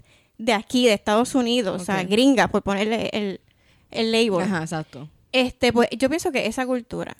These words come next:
Speaker 2: So, ¿tú piensas que quizás los hombres gringos, por decir así,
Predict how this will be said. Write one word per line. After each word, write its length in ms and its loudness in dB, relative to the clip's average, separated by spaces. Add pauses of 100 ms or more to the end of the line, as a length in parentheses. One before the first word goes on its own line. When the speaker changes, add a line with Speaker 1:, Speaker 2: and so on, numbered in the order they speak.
(380)
Speaker 2:
So, 180 -4
¿tú 140 -4
piensas 320 -4
que 120 -8
quizás 540 -4
los 240 -6
hombres 840 -4
gringos, 520 -2
por 160 -12
decir 280 -8
así, 360 -10